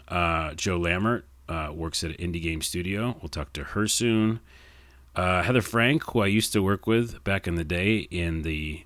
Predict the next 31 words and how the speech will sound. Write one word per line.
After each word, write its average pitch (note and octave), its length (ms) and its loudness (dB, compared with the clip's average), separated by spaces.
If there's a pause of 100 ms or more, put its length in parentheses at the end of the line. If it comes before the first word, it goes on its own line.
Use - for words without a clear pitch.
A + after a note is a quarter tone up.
(160)
two A#2+ 140 -2
thousand E2+ 340 0
nines F2 400 0
and E2 160 -4
tens, G#2+ 640 -2 (600)
doing D#2 400 -2 (300)
video F#2+ 360 0
stuff. - 540 -2 (760)
Uh, D#2+ 180 -4
she A2+ 180 0
has G#2 80 4
a G2+ 60 0
podcast F2 760 -2 (300)
called D#2+ 440 -4
Such F#2+ 180 -2
a F#2 60 0
Good D#2+ 180 -2
Day E2 300 0
with F2 180 -6
Sarah D#2 240 -2
Lane E2 420 -6 (200)
you F#2+ 80 -8
should - 160 -8
check - 160 -2
out. C3+ 200 -4 (840)
She'll B2+ 240 2
be A2+ 180 2
on G#2+ 200 4
the G#2 100 4
show G#2+ 800 4
early, G2 600 2